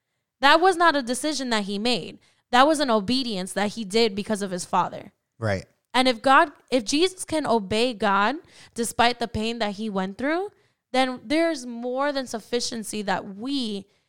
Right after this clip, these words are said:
Speaker 1: can be obedient to God.
Speaker 2: Yep.
Speaker 1: Okay? And, and I also wanna mention that Jesus died on the cross.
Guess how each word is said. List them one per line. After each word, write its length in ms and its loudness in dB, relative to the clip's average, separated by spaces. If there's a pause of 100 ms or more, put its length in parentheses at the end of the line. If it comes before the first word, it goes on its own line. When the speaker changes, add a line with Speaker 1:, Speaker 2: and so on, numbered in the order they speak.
(160)
Speaker 1:
can 180 -4
be 140 0
obedient 480 -4
to 80 -10
God. 320 -8 (760)
Speaker 2:
Yep. 260 -6 (380)
Speaker 1:
Okay? 460 -6 (320)
And, 160 4
and 200 0
I 100 4
also 380 4
wanna 220 2
mention 460 -2
that 280 -2 (800)
Jesus 400 2
died 300 6
on 120 6
the 120 0
cross. 640 2